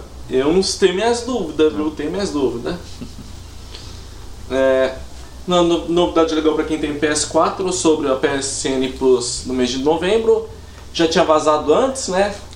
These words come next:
Speaker 2: Tinha, já sabíamos, já sabíamos desde mês passado, já
Speaker 1: Sim.
Speaker 2: comecinho do mês passado.
Speaker 1: <laughs>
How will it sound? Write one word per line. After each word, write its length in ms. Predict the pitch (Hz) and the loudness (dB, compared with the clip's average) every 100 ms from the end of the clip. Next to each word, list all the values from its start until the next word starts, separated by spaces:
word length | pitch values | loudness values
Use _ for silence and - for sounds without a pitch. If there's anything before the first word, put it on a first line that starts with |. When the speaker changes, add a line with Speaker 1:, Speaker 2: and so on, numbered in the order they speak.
| - | -14
Speaker 2:
Tinha, 300 | - 113 117 | -8 -6 -2
já 120 | 107 | -2
sabíamos, 560 | - 104 110 113 110 110 | 0 0 0 -2 -2 -2
já 140 | 110 | -2
sabíamos 680 | - 127 123 170 190 180 147 | 0 -2 0 0 0 0 0
desde 720 | 123 127 117 110 110 104 92 104 | 2 2 0 0 0 0 -2 -4
mês 240 | 110 107 | -4 0
passado, 560 | 95 - 131 143 160 135 | 0 2 2 0 0 -2
já 80 | 117 | 0
Speaker 1:
Sim. 80 | |
Speaker 2:
comecinho 340 | 127 123 120 120 | 0 0 -2 -4
do 60 | |
mês 160 | 117 113 | -4 -2
passado. 460 | 110 110 113 147 185 - - - - | 0 0 0 -2 -6 -14 -16 -12 -10
Speaker 1:
<laughs> 400 | 185 196 190 | -8 -8 -10